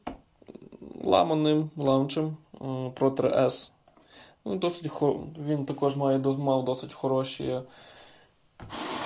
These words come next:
показники. Також, е, він читав майже всі, м, читав всі автомобілі, але я вирішив все ж таки перейти на офіційний, е, з офіційною гарантією, з офіційними марками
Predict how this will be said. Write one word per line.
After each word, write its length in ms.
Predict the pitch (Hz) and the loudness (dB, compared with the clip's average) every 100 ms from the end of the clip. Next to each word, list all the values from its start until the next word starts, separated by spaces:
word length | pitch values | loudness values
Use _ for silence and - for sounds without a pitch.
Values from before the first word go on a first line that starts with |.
| - | -2
показники. 880 | 151 143 151 147 151 151 147 147 143 | -2 2 2 4 2 2 2 4 2
Також, 460 | 139 135 135 131 - | 0 -2 0 -2 0
е, 220 | 131 131 | 2 2
він 220 | 131 135 | 4 2
читав 300 | 131 131 131 | 2 2 2
майже 240 | 131 127 131 | 4 2 0
всі, 240 | 131 - | -2 -10
м, 720 | - - - 143 147 151 160 - | -8 -8 -6 -6 -4 -4 -6 -10
читав 260 | - 139 | 0 2
всі 220 | 135 135 | 2 2
автомобілі, 720 | 147 143 151 160 165 170 160 147 - - | 2 2 2 2 2 4 2 0 -8 -16
але 240 | - 147 151 | 0 4 6
я 100 | 139 | 4
вирішив 500 | 147 143 139 - 135 | 2 0 0 -4 -4
все 180 | - | -4
ж 120 | 135 - | -4 -6
таки 360 | - - 135 131 - | -6 0 0 0 -2
перейти 500 | 131 131 131 131 131 | 2 2 0 0 0
на 180 | 139 139 | 0 -2
офіційний, 840 | 135 135 135 156 151 143 135 - - - - - - - _ _ - | -2 -4 -2 0 2 0 -2 -6 -18 -20 -20 -20 -20 -20 _ _ -2
е, 340 | 135 131 131 | 2 4 4
з 420 | 131 131 131 131 135 - - | 4 2 2 2 -2 -8 -16
офіційною 840 | - - 135 135 139 135 131 135 | -14 -4 -4 0 2 4 4 4
гарантією, 600 | 147 147 147 143 135 131 | 6 4 4 2 4 4
з 120 | 131 | 2
офіційними 640 | 131 127 135 135 131 131 135 | -2 -2 -2 0 2 2 2
марками 640 | 143 143 143 135 135 | 4 2 2 2 4